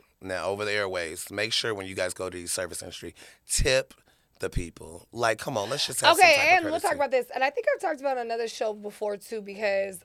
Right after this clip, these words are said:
Speaker 2: um, a lot of people don't know. Most places in other parts of the world or country, promoters and hosts are kind of the same thing. It's not the same thing in Vegas. Like,
Speaker 1: No.
Speaker 2: hosts are hosts and promoters are promoters. And you should tip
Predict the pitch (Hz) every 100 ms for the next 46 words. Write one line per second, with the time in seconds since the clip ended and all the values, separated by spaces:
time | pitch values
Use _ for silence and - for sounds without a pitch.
0 | - 196 185 175 160 - 208 220 254 208
1 | 208 185 185 185 170 139 143 - - -
2 | - _ _ _ _ 208 - _ _ 240
3 | 240 277 330 - 254 277 302 247 208 196
4 | 208 220 190 214 202 190 185 175 185 185
5 | 180 - 185 226 233 214 - 240 240 247
6 | 226 208 196 196 185 185 - - 202 202
7 | 190 196 - _ _ - - 359 302 220
8 | 202 170 165 107 92 202 - 190 196 185
9 | 190 180 170 165 170 165 160 165 170 208
10 | - 175 107 92 95 - 208 196 - 196
11 | 180 170 160 160 - - 190 175 - 160
12 | 156 _ - 180 175 165 151 170 175 202
13 | 269 - - - - - 208 196 185 190
14 | - 208 185 170 _ _ - 202 180